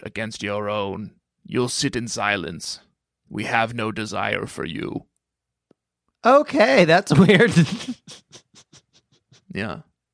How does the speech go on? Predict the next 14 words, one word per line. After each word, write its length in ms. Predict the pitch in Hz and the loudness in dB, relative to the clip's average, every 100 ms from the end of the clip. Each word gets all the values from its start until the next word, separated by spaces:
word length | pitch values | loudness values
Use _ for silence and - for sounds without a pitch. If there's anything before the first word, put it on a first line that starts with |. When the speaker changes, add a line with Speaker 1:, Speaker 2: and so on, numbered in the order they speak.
| _ _ _ - - - - - - - - | _ _ _ -8 -8 -8 -14 -16 -20 -4 2
Speaker 2:
Uh, 80 | |
what's 280 | 170 214 - | 6 4 6
that? 360 | 190 185 208 - | 6 6 4 -2
Is 140 | 190 156 | 2 4
that 200 | 185 135 | 4 4
from 260 | 180 196 | 4 6
a 120 | 175 | 4
movie? 500 | 143 160 226 262 247 - _ _ - | 4 4 2 0 -2 -6 _ _ -8
Speaker 1:
two 140 | - 196 | -2 4
thousand 340 | 202 180 165 | 4 4 4
eleven's 580 | 151 147 139 135 120 - - | 4 4 4 0 -4 -8 -6
Hellraiser 720 | - 202 226 220 185 190 147 | 2 6 6 6 6 4 4
Revelations. 800 | 143 180 175 147 156 143 - - | 6 6 6 4 4 2 0 4
Speaker 2:
<laughs> 300 | 139 131 | 4 4